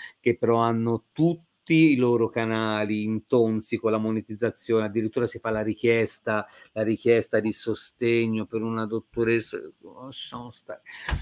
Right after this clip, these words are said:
Se tu, è, è, è evidente che quella lì fra pochino può entrare in politica, no? Che quindi questa è una manovra per fargli prendere lustro, per poi affinché i cretini possono buttarla in politica, no?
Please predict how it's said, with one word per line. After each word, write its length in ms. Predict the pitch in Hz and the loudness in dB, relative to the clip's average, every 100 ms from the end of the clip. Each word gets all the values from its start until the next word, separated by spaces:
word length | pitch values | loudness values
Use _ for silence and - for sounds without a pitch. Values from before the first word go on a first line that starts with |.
| - - - | -8 -20 -14
Se 360 | - 170 160 - | 6 8 8 8
tu, 240 | 269 269 | 8 8
è, 220 | - 117 | 4 0
è, 180 | 113 113 | 0 0
è 180 | 113 110 | 2 2
evidente 500 | 101 104 147 117 101 | 2 8 8 8 2
che 80 | 87 | 0
quella 160 | 104 | 4
lì 120 | 127 | 4
fra 120 | 127 - | 4 2
pochino 240 | 123 120 | 4 4
può 100 | 113 | 2
entrare 240 | 110 104 107 | 0 0 -2
in 80 | |
politica, 440 | - 110 110 92 95 | 0 0 0 -2 -2
no? 120 | 113 | -2
Che 160 | - 95 | -2 0
quindi 180 | 123 110 | 2 4
questa 220 | 117 117 | 2 2
è 40 | |
una 80 | 110 | 2
manovra 320 | 123 113 113 | 2 2 0
per 140 | 104 - | -2 -4
fargli 200 | 101 101 | -6 -2
prendere 360 | 113 110 113 | 0 2 0
lustro, 360 | 104 107 - 110 | 2 -2 -2 -6
per 140 | 98 | -4
poi 180 | - 110 | 0 2
affinché 340 | 101 113 107 104 | 2 -2 -2 -4
i 40 | |
cretini 480 | - 113 - 104 107 | -2 -2 0 0 0
possono 360 | 104 - 101 | -2 -6 -8
buttarla 400 | 95 104 95 95 | -6 -6 -6 -8
in 100 | 95 | -12
politica, 500 | - 92 87 - 90 | -12 -12 -12 -14 -10
no? 160 | 120 | -8